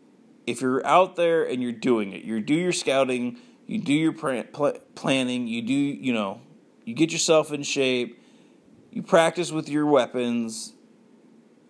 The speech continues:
and you have that stuff down, and you, and you go over scenarios, you're paying attention to things, sur-, your surroundings when you're out in the woods. If those bases are covered,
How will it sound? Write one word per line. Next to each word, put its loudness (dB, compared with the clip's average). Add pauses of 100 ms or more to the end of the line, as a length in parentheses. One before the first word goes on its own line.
(440)
and 0
you -2
have 0
that 2
stuff 0 (120)
down, -2 (800)
and 0
you, 2
and -6
you 0
go 2
over 0
scenarios, -2
you're -2 (280)
paying -2
attention -2
to 0 (600)
things, 0
sur-, -2
your 0
surroundings 0
when 0
you're -2
out 2
in -2
the -4
woods. -6 (880)
If -4
those 6
bases 0
are -8
covered, 0